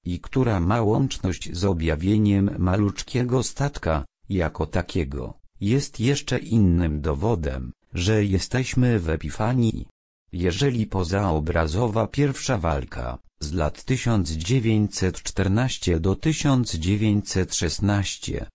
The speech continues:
była częścią pracy Epifanii, to możemy być pewni, że i jego wtóra walka jest częścią tej pracy, ponieważ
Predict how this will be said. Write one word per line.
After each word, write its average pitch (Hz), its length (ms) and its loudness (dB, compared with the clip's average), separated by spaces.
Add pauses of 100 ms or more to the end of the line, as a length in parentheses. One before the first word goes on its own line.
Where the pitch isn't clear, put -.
(160)
była 135 360 2
częścią 120 680 0
pracy 110 600 -2
Epifanii, 101 800 2 (220)
to 135 180 2
możemy 120 480 2
być 85 300 -2
pewni, 71 600 -4 (220)
że 95 280 0
i 85 200 -4
jego 82 400 0
wtóra 92 460 0
walka 120 440 0
jest 87 380 0
częścią 104 640 0
tej 78 200 -2
pracy, 92 580 -2 (260)
ponieważ 92 640 2